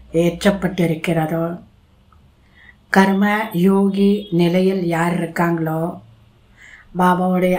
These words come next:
அன்பில மூழ்கி, அவரிடமிருந்து சக்தியை வாங்கி,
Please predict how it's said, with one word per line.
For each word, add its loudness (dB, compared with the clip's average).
அன்பில 0
மூழ்கி, 0
அவரிடமிருந்து 0
சக்தியை -2
வாங்கி, -2